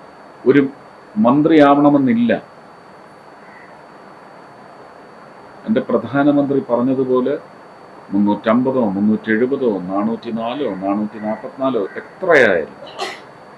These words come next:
അതിനകത്ത് നമ്മളൊരു കാര്യം മനസ്സിലാക്കണ്ട. ഒരു, അതിൽ നിന്നൊരു പാർലമെന്ററി പാർട്ടി, പാർട്ടി ലീഡറെ തെരഞ്ഞെടുപ്പ്, ആ ലീഡറും പാർട്ടിയുടെ മറ്റു നേതാക്കളും മെറിറ്റ് പരിശോധിച്ച്, പൊളിറ്റിക്കൽ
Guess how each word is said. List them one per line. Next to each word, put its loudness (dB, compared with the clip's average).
അതിനകത്ത് 0
നമ്മളൊരു 2
കാര്യം 2
മനസ്സിലാക്കണ്ട. -2
ഒരു, -4
അതിൽ -4
നിന്നൊരു 0
പാർലമെന്ററി -2
പാർട്ടി, -6
പാർട്ടി -6
ലീഡറെ 0
തെരഞ്ഞെടുപ്പ്, -6
ആ 4
ലീഡറും 2
പാർട്ടിയുടെ 2
മറ്റു -4
നേതാക്കളും 0
മെറിറ്റ് 2
പരിശോധിച്ച്, -4
പൊളിറ്റിക്കൽ 0